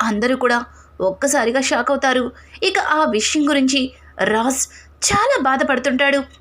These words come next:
ఇంకా కావ్య అయితే రాజ్ దగ్గరికి వెళ్ళి, "ఏవండి, మీరు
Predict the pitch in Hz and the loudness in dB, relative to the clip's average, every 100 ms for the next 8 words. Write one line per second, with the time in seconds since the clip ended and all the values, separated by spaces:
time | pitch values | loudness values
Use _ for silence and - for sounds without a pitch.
0 | - - 262 277 285 269 - 143 214 277 | -20 -10 -4 0 0 -2 -2 0 2 2
1 | 262 262 262 254 - - - 311 349 427 | 0 0 -2 -4 -16 -8 -4 0 0 0
2 | 359 320 311 302 285 285 - - - - | -2 -2 -2 0 0 -2 -6 -20 -20 -20
3 | - 190 214 233 254 262 - - - - | -10 -2 0 0 0 -2 -6 -20 -20 -20
4 | - 214 240 269 | -8 -2 0 0